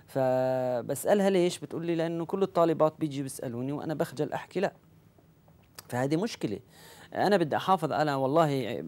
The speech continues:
عندي بريك مثلًا بين المحاضرات، من حق إني أخذ بريك، إيه، وأدير بالي على حالي. هلا إذا أنا والله صفى في عندي وقت إضافي وحابب أنا أعطي فيه، ما في مشكلة.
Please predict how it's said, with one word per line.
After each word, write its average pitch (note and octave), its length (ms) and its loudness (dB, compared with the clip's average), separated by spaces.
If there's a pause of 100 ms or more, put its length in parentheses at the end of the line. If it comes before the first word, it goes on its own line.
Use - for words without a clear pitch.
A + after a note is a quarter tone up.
عندي D3 220 -2
بريك C#3 360 -2
مثلًا A#2 340 -8
بين C#3 180 0
المحاضرات، A#2+ 600 -6
من G2+ 100 -10
حق - 300 -6
إني D#3 100 -6
أخذ C#3+ 280 -6
بريك، B2+ 400 -4 (420)
إيه، A#2+ 240 -2
وأدير D#2+ 400 0
بالي C#3 220 4
على C3 200 -2
حالي. A#3 340 -2 (380)
هلا C3 140 4
إذا D#3 180 6
أنا G3+ 100 6
والله F#3+ 400 8
صفى F#3+ 300 -2
في G3+ 140 -2
عندي F3 220 -2
وقت - 280 2
إضافي D3+ 500 6 (380)
وحابب F#3+ 460 4
أنا D3+ 200 -2 (100)
أعطي D#3+ 180 -4
فيه، D3+ 320 -12 (260)
ما A#3 180 0
في F#3+ 180 -4
مشكلة. B2+ 440 0